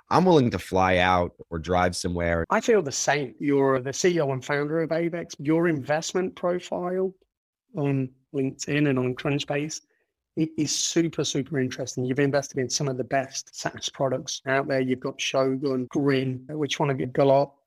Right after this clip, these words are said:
Speaker 2: Govalo, and the new loyalty solution, which is coming out. I keep seeing teaser posts all the time
Speaker 1: Yeah.
Speaker 2: from it, and it looks great. I mean, he's creating some great content pre-launch on that.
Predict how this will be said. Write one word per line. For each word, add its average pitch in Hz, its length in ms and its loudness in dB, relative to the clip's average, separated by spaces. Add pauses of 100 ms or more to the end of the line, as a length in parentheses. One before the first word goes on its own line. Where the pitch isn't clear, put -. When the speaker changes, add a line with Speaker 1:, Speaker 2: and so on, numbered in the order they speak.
(140)
Speaker 2:
Govalo, 143 680 2
and 135 760 -2
the 147 100 -2
new 151 180 6
loyalty 143 480 0
solution, 135 760 -4
which - 140 -14
is - 80 -8
coming 139 360 0
out. 135 400 -2
I 135 100 -4
keep 190 260 -4
seeing 151 240 0
teaser 160 440 -4
posts - 580 -4
all 156 140 4
the 147 100 2
time 139 300 0
Speaker 1:
Yeah. 95 160 4
Speaker 2:
from 165 180 0
it, 190 180 -2
and 139 100 -4
it 143 120 -6
looks 185 320 0
great. 131 500 -6 (120)
I 139 120 -2
mean, 139 380 -2 (540)
he's 160 140 -4
creating 156 520 2
some 127 220 -8
great 135 460 -2
content 139 760 -2
pre-launch 131 720 2
on 123 160 -2
that. 127 200 -8